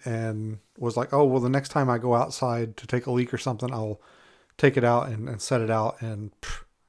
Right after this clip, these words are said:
<laughs> I, I didn't do it. And honestly, I kinda gotten, I, you know, I've set it out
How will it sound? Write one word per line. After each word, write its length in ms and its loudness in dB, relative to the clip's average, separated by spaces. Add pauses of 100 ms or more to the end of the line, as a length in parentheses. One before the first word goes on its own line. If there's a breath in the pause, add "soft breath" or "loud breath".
(100)
<laughs> 80 -10 (760 loud breath)
I, 180 2
I 100 -2
didn't 200 -4
do 200 -8
it. 120 -12 (1300 soft breath)
And 640 0 (1600)
honestly, 400 2
I 200 2
kinda 320 0
gotten, 320 0
I, 80 -4
you 140 0
know, 80 0
I've 100 -4
set 180 6
it 100 4
out 280 2